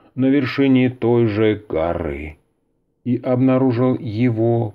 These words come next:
по-прежнему в здравии и в том же состоянии. Такова прекрасная и удивительная история о Пхушунде.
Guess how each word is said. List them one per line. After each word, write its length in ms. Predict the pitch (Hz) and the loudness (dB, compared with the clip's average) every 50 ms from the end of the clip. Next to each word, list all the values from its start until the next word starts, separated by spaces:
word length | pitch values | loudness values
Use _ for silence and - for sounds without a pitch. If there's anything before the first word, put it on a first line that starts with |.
| _ - | _ -8
по-прежнему 1120 | 98 107 117 117 - - 113 117 127 127 123 107 90 - - 87 78 78 73 71 - - | -4 -4 -4 -4 -4 -4 -2 0 0 0 0 -2 -4 -6 -8 -10 -10 -8 -8 -10 -12 -14
в 60 | - - | -18 -18
здравии 800 | - - - - 76 78 82 95 107 104 92 78 73 76 78 _ _ _ _ _ _ _ _ _ _ - | -14 -14 -12 -10 -8 -6 -4 -4 -4 -4 -6 -8 -12 -14 -20 _ _ _ _ _ _ _ _ _ _ -4
и 100 | - 147 | -2 -2
в 80 | 139 - | -2 -2
том 320 | - 147 143 143 139 131 | -2 0 0 2 2 0
же 400 | 117 101 113 117 120 120 117 104 - _ - - | 0 0 0 0 0 -2 -4 -6 -12 _ -16 -8
состоянии. 1160 | - 87 95 87 - - _ - 78 82 85 80 80 78 78 78 78 78 78 78 78 80 - _ _ _ _ _ _ _ _ _ _ _ _ _ _ _ _ _ _ _ _ _ _ _ _ _ _ | -6 -4 -4 -4 -8 -12 _ -8 -6 -6 -4 -6 -6 -6 -6 -8 -10 -10 -12 -16 -20 -20 -20 _ _ _ _ _ _ _ _ _ _ _ _ _ _ _ _ _ _ _ _ _ _ _ _ _ _
Такова 840 | - 135 135 131 135 156 147 151 147 151 151 135 110 98 82 78 - _ - | -4 -4 -4 -2 0 0 0 0 0 -2 -2 -2 -4 -6 -8 -10 -16 _ -14
прекрасная 1120 | 85 87 82 80 - 80 78 76 78 82 90 104 117 117 - - - 85 78 78 76 73 _ _ _ _ _ _ _ | -10 -10 -10 -10 -10 -12 -8 -6 -4 -4 -2 -4 -4 -6 -10 -14 -14 -14 -14 -14 -18 -20 _ _ _ _ _ _ _
и 140 | - 156 - | -4 -4 0
удивительная 960 | - 147 131 139 147 143 151 139 143 - 139 135 131 127 127 127 127 117 - - - | 0 0 2 2 2 2 2 0 0 0 2 2 4 4 2 2 0 -2 -4 -6 -4
история 920 | 120 117 113 - - - - 104 104 110 110 101 101 98 101 104 - - _ | -4 -4 -4 -6 -12 -8 -2 -2 0 0 0 -2 -2 -2 -2 -4 -6 -8 _
о 220 | - 98 95 101 | -8 -6 -6 -6
Пхушунде. 1160 | - _ - - - - 80 92 92 - - - 82 85 85 80 80 78 78 85 85 80 80 | -8 _ -20 -20 -14 -8 -6 -6 -6 -8 -8 -8 -6 -4 -4 -4 -6 -10 -12 -14 -16 -16 -18